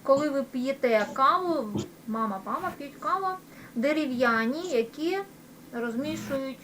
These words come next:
каву в стаканчиках. З них ми можемо зробити ось такі декоративні квіти з дерева. Великі, трошки поменше, і навіть ось такі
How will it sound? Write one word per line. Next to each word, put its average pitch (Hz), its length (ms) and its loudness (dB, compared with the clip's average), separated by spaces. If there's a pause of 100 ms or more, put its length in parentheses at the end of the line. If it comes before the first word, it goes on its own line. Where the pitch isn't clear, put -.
(380)
каву 208 380 0
в 240 260 -4
стаканчиках. 190 720 -6
З 233 80 -4
них 453 240 4
ми 403 200 0
можемо 311 640 2
зробити 269 680 0 (720)
ось 294 300 0
такі 254 320 -2
декоративні 269 960 -2 (760)
квіти 254 540 -2 (580)
з 208 60 -6
дерева. 190 680 2 (800)
Великі, 330 640 2 (880)
трошки 247 400 -4
поменше, 233 760 -4 (960)
і 349 260 -8
навіть 285 480 -2
ось 233 120 -2
такі 247 500 -6